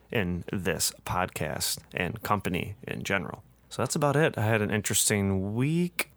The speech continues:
Had a blowout with a friend over what exactly, I'm still kind of confused at, but it happens.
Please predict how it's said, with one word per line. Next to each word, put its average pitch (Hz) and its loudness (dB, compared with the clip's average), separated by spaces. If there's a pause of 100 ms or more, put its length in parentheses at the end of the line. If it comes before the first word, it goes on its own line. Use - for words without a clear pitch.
(140)
Had 95 -2
a 95 -2
blowout 107 2
with - -2
a - -10
friend 151 2 (500)
over 95 2
what 98 2
exactly, 110 2
I'm 95 0 (200)
still 101 2
kind 95 0
of 87 -6
confused 127 -2
at, 127 2
but 104 0 (200)
it 120 0
happens. 117 2